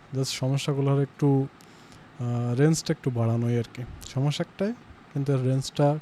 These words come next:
ক্রমান্বয়ে হিসেবে বাড়ানো। তো প্রথম সমস্যাটা হচ্ছে, এক থেকে শুরু করে একশো পর্যন্ত যে সংখ্যাগুলো আছে, সেই সংখ্যাগুলোর যোগ করতে হবে। আহ,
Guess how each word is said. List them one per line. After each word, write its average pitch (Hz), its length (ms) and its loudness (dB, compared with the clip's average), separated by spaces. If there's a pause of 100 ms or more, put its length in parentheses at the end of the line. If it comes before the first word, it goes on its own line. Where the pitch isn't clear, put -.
ক্রমান্বয়ে 123 440 -2
হিসেবে 120 180 -4
বাড়ানো। 117 320 -8 (720)
তো 131 80 -2
প্রথম 165 340 2
সমস্যাটা 185 500 0
হচ্ছে, 170 380 0 (520)
এক 143 120 0 (100)
থেকে 165 180 0
শুরু 156 240 0
করে 156 220 0
একশো 139 320 -4
পর্যন্ত 147 500 0 (140)
যে 127 80 -4
সংখ্যাগুলো 139 600 -2
আছে, 131 280 -4 (180)
সেই 120 100 -2
সংখ্যাগুলোর 131 540 2 (540)
যোগ 160 180 0
করতে 120 280 -4
হবে। 113 200 -8 (3500)
আহ, 123 320 0